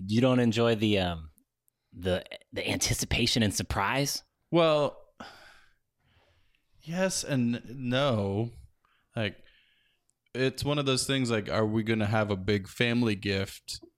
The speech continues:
Speaker 1: Oh, okay.
Speaker 2: Everyone's input should be in on the big family gift.
Speaker 1: Gotcha.
Speaker 2: You know what I mean?
Speaker 1: Yeah, yeah, yeah. We've talked about this before. This is good stuff. Um, all right. Moving forward, Matt, who we've talked about, Music Man,
Speaker 2: Yes.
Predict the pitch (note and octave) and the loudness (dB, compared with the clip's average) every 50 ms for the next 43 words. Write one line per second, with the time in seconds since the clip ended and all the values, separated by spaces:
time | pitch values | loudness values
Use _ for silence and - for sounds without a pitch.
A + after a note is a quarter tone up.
0 | _ - - G2 G2 B2+ - - D#3 C3+ B2+ B2+ B2+ A#2 A#2 A#2+ C3+ D#3+ D3 - | _ -4 0 2 2 2 4 2 2 2 2 2 2 2 0 0 0 0 0 0
1 | A#2+ G#2 G2 - - - - A2+ G2+ G2+ G2+ A2 G#2 G2 G2 A2 A#2+ A#2 A2 G#2+ | 2 2 0 0 -4 -4 -4 -4 -4 -4 -4 -2 -2 0 0 0 0 0 0 -2
2 | G2+ G2+ F#2 F2+ G2+ F#2+ F#2 F#2+ G2+ G2 F#2 - - - - D#4 D#4 - C#2 C2 | -2 -4 -4 -4 -4 -6 -6 -4 -4 -6 -6 -6 -10 -8 -6 -4 -4 -4 -6 -8
3 | C2+ C2+ B1+ A#1+ A1+ - - - - - - F#2 F2 - - - D#2+ D#2+ - - | -10 -8 -8 -10 -10 -12 -14 -16 -14 -8 -6 -6 -6 -6 -6 -8 -8 -8 -10 -8
4 | A#2 A2+ A2+ A#2 B2 B2 B2+ C#3+ D3+ D#3+ E3 - A2+ A2 A2 G#2+ G2+ F2+ F2 E2+ | -6 -6 -4 -4 -4 -4 -6 -6 -6 -6 -4 0 0 2 2 2 2 2 0 0
5 | D#2 C#2 C#2 E2+ - _ - - - - - - - - - - - - D#3+ D#3+ | -2 -4 -8 -10 -14 _ -20 -20 -20 -18 -18 -18 -18 -20 -20 -16 -8 -4 -2 0
6 | - - C3+ A2 G2+ E2+ D#2+ - - G2+ F#2+ G2 - A#2+ G2 F#2 G2 F2 - - | 2 0 0 0 -2 -4 -4 -4 -4 -2 -2 -2 -2 -4 -2 0 0 0 -2 -4
7 | - D#2+ - - - A2 A2 A2+ A2+ A2 G#2+ A2 - C3 C3 A#2+ G2 D#2+ D2+ - | -12 -12 -12 -8 -4 0 0 2 2 2 0 0 0 0 0 2 2 0 -4 -6
8 | - _ _ _ _ _ - G#2 A2+ B2 C3 C#3+ C3 - - - B2+ A2+ G#2+ G#2 | -10 _ _ _ _ _ -2 2 2 4 4 2 2 0 0 0 2 4 4 4
9 | G2+ G2 G2 G2 G2 G2+ G2 G2 G2 G2+ - G2 G2+ G2+ G#2 A#2 C#3+ - - - | 4 4 4 4 4 4 2 2 0 0 2 4 4 4 4 4 0 -2 -6 -14
10 | - _ _ _ _ _ _ _ _ _ _ _ _ - - A2 G#2 G2 F2+ - | -20 _ _ _ _ _ _ _ _ _ _ _ _ -2 0 2 2 2 2 0
11 | G2+ E2+ D#2+ - - D2 C#2+ D2 - C#3 G2 F#2 G#2 G2 G2 G#2 G2+ F#2+ F#2 F2+ | -2 -2 -2 -4 -8 -6 -6 -8 -6 -2 2 2 4 4 4 2 2 2 2 2
12 | F2 F2 F2 E2+ - - - | 0 -2 -4 -6 -8 -10 -12